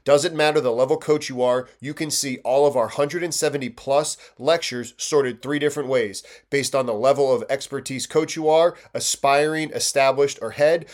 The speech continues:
you can sort it by every sport imaginable, and you can sort it by every topic in strength and conditioning. This makes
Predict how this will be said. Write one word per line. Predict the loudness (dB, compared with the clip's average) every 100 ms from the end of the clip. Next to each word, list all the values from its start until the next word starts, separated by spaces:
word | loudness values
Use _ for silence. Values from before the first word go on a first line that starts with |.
| -14
you | -12
can | -8 -4
sort | -2 2 2
it | 2
by | -2 -2 0
every | -4 -2
sport | -4 -6 2 2 2
imaginable, | -2 -2 -2 -4 -2 -2 -2 -6
and | -8
you |
can | -6 -6
sort | -4 0 2
it | 2
by | 0 -4 0
every | 0 0
topic | -8 -2 0 0 -8
in | -12
strength | -10 -4 -4 -6
and | -14
conditioning. | -6 -6 -8 -18 -20 -20 -6
This | -4 0
makes | 0 0